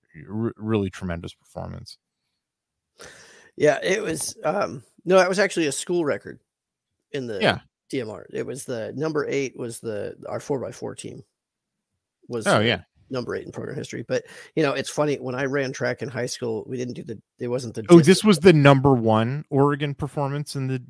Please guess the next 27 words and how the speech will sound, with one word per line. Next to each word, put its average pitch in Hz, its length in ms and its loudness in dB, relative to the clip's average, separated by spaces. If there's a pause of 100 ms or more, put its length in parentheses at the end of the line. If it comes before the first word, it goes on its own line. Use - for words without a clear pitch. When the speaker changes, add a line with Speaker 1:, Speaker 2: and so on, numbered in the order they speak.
Speaker 1:
the 131 220 -2
distance 135 600 -4
medley? 131 460 -2 (460)
Speaker 2:
I - 80 -2
believe 117 280 -6
so, 123 200 -2
yes. 107 420 -6 (300)
Speaker 1:
Oh, 110 80 -6
cool. 95 440 -4 (1040)
Speaker 2:
Yeah, 98 200 -4
I 107 80 -4
Speaker 1:
Oh, 160 60 2
what 240 180 2
was 220 160 -4
the 208 80 0
four 214 220 2
by 196 160 2
four 190 240 0
hundred 170 420 -4
then? 92 280 -4 (1500)
Speaker 2:
That 143 160 0
was 143 120 -2
the 147 40 -2
number 139 200 0
eight. 127 300 -4
That, 131 220 -4 (120)
the 113 500 -4